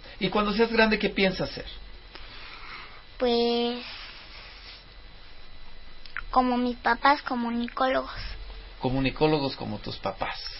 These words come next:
Speaker 1: Bueno, ya tiene una ruta. Bueno, pues agradeciéndote que haya estado con nosotros en esta mañana, agradeciéndote que nos haya hecho la distinción de venir.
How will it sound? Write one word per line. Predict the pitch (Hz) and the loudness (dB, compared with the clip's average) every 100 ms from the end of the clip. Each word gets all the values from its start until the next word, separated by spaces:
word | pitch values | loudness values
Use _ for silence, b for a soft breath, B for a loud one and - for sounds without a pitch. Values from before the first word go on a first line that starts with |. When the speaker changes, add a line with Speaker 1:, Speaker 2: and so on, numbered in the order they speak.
| - - - | -14 -18 2
Speaker 1:
Bueno, | 127 165 170 | 6 6 6
ya | 139 | 2
tiene | 139 147 | 2 2
una | 147 131 117 | 4 4 2
ruta. | - - - - B B B B | 0 -6 -6 -6 B B B B
Bueno, | 220 262 | 12 12
pues | 277 180 | 12 12
agradeciéndote | 165 175 175 180 233 233 220 | 12 12 12 12 12 12 12
que | 202 | 10
haya | 208 | 10
estado | 190 196 202 | 10 12 12
con | 202 160 | 8 6
nosotros | 139 139 170 180 170 | 6 6 6 6 2
en | 147 | 0
esta | 147 - | 0 2
mañana, | 147 127 131 135 160 | 4 4 6 6 6
agradeciéndote | 165 123 113 135 135 139 | 6 4 4 2 2 0
que | 123 | -2
nos | 117 113 | -4 2
haya | 131 | 2
hecho | 131 143 | 2 2
la | 120 | 2
distinción | 113 - 117 135 139 | 0 -4 -4 -2 4
de | 135 | 6
venir. | 139 190 | 6 6